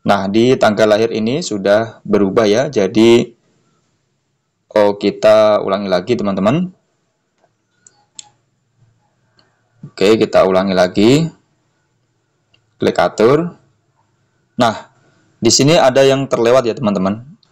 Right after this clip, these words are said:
Itu di bagian paling bawah ada kolom simpan berwarna biru.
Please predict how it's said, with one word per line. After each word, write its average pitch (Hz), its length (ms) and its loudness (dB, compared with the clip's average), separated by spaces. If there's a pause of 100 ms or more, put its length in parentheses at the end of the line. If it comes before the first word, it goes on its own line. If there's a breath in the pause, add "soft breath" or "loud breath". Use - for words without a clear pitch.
(560)
Itu 117 240 0
di 156 80 2
bagian 127 400 0
paling 123 240 0
bawah 104 320 2
ada 104 400 2
kolom 107 320 0
simpan 107 400 -2
berwarna 101 320 -4
biru. 101 480 0